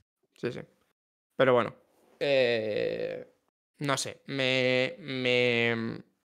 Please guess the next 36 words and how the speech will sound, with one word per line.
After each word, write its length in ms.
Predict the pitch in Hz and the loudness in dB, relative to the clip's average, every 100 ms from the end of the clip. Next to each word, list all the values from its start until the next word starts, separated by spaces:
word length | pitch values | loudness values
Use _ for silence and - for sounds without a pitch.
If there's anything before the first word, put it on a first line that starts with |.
| _ _ _ _ _ - - - - - - _ _ _ - | _ _ _ _ _ -8 -8 -8 -12 -16 -20 _ _ _ -8
me 240 | 135 143 | -2 4
dejó 180 | 143 151 | 4 4
un 60 | 175 | 4
pelín, 480 | 175 160 147 135 127 | 6 6 6 4 0
un 200 | 151 135 | -6 0
pelín 540 | 139 131 123 120 113 | 2 2 2 0 -2
frío. 280 | - 104 87 | -2 -4 2
Pero 140 | 156 165 | 6 8
vaya, 200 | 180 131 | 8 6
que 80 | |
luego 200 | 127 139 | 6 6
la 360 | 143 139 127 123 | 4 4 4 2
rotura 280 | 117 123 127 | 2 2 4
del 100 | 123 | 4
coche, 220 | 120 127 | 2 2
pues 100 | 104 | 0
yo 80 | 98 | 0
qué 80 | 95 | -2
sé, 140 | 104 | -4
pues 200 | 98 95 | -4 -6
chico, 300 | - 104 - | -6 -6 -8
le 160 | 98 104 | -6 -2
da 240 | 101 104 | 2 4
en 80 | 104 | 4
el 140 | 104 101 | 2 2
pontón, 420 | 110 98 110 110 | 0 2 2 2
le 80 | 101 | 2
podía 140 | 98 | 0
haber 80 | 98 | 0
pasado 180 | 92 98 | -2 0
a 20 | |
cualquier 160 | 95 | -2
coche. 200 | 113 - | -4 -8
O 40 | - | 0
sea, 120 | 107 | 2
no. 140 | 120 | 0